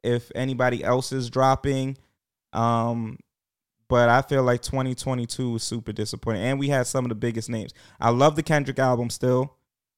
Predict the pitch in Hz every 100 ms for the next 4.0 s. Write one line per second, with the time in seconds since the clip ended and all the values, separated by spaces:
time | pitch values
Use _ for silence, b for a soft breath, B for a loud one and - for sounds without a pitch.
0 | _ _ _ - 110 113 123 135 143 131
1 | 127 131 131 123 131 127 127 - _ _
2 | _ _ _ _ _ _ - 107 101 67
3 | 101 123 120 131 117 120 127 127 -